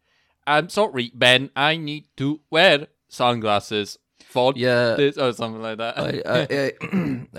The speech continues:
Speaker 2: I, the, about an hour and fifteen minutes of it is that, and then I found out about, um, A I voice training.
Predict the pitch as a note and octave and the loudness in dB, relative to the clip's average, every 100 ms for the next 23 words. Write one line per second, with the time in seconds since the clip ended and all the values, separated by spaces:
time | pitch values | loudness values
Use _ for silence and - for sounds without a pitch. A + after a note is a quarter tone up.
0 | A#2+ A#2+ A#2 A#2+ A2+ A#2 C3+ - - G2 | -6 -6 -6 -4 -4 -2 -2 -4 -8 -10
1 | G2 G#2 A#2+ A#2+ A2+ A2 - A2+ - G#2 | -8 -8 -6 -4 -6 -8 -10 -10 -10 -8
2 | G2+ G2 G#2 - G#2+ A2+ G2+ G2+ F#2+ G#2 | -8 -10 -12 -12 -10 -10 -10 -12 -10 -8
3 | A#2+ - G2+ G2+ G2 G2 G2+ A2 F#2+ G2 | -8 -8 -8 -6 -6 -8 -12 -12 -10 -8
4 | G2 F#2+ F#2+ G2+ G2 - - G#2+ G2+ G#2+ | -10 -10 -10 -10 -10 -12 -16 -14 -12 -12
5 | A#2 _ _ _ _ _ _ _ _ G2+ | -14 _ _ _ _ _ _ _ _ -12
6 | G2+ G2+ F#2+ F#2 A2 A#2 - _ - A2+ | -10 -10 -10 -8 -10 -12 -18 _ -14 -10
7 | A2+ B2+ | -8 -10